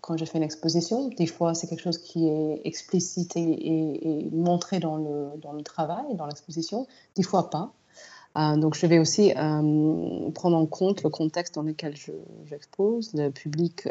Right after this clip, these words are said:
auquel, euh, je m'adresse. Euh, ça peut être aussi si simple de la taille de le, de l'espace, et cetera. Donc, il y a, il y a un moment où je vais aussi penser,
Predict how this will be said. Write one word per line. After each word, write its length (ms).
auquel, 500
euh, 220
je 160
m'adresse. 800
Euh, 380
ça 200
peut 80
être 240
aussi 180
si 280
simple 480
de 260
la 120
taille 300
de 100
le, 400
de 100
l'espace, 500
et 40
cetera. 400
Donc, 240
il 60
y 20
a, 120
il 120
y 60
a 60
un 180
moment 580
où 80
je 80
vais 140
aussi 340
penser, 420